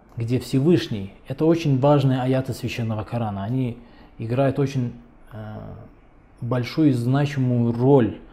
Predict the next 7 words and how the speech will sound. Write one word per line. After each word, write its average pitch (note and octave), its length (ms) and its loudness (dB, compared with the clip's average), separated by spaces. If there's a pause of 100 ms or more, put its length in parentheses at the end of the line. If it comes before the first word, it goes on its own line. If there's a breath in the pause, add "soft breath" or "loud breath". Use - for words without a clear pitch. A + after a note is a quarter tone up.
(140 loud breath)
в A2 140 -8
духовной B2+ 640 4
жизни C#3 300 2
любого A#2+ 400 4
верующего, A2 480 0
должны A#2+ 480 0
играть, A#2 440 -2